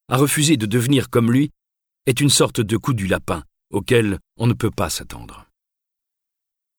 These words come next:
Je n'étais pas plus à l'abri de cette dissolution moi-même. Au pire moment,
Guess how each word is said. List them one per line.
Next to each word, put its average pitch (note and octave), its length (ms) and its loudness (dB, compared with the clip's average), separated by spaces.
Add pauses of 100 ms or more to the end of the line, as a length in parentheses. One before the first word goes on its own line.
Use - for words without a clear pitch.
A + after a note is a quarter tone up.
(360)
Je C3 160 2
n'étais G3+ 280 2
pas - 180 -2
plus D3 280 0
à A#2 40 6
l'abri G#2+ 360 0
de D2+ 100 -8
cette - 280 -2
dissolution A2+ 760 0
moi-même. E2+ 480 -2 (720)
Au A#2+ 80 0
pire E3+ 220 0
moment, C#3 320 2